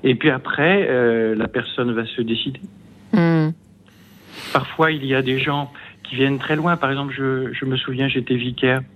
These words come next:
Speaker 1: Il y a un monsieur qui n'était pas religieux et qui a fait un cancer.
Speaker 2: Hmm.
Speaker 1: Et, euh, ça a été l'épreuve de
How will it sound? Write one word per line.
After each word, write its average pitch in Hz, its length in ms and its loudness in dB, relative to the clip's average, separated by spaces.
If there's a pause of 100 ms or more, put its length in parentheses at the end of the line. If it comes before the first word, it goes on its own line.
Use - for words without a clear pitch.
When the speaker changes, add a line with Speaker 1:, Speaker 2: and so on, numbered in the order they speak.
(1400)
Speaker 1:
Il 123 80 4
y 127 60 8
a 135 60 6
un 135 40 4
monsieur 139 320 0
qui 143 160 -8
n'était 127 220 0
pas 135 180 2
religieux 120 680 2
et 110 80 2
qui - 140 -6
a 113 60 -2
fait 123 160 -2
un 117 80 2
cancer. 110 680 -2 (160)
Speaker 2:
Hmm. 165 200 6 (280)
Speaker 1:
Et, 113 320 4
euh, 104 600 0 (260)
ça 117 60 -2
a - 20 -2
été 107 160 -2
l'épreuve 107 400 -2
de 107 100 0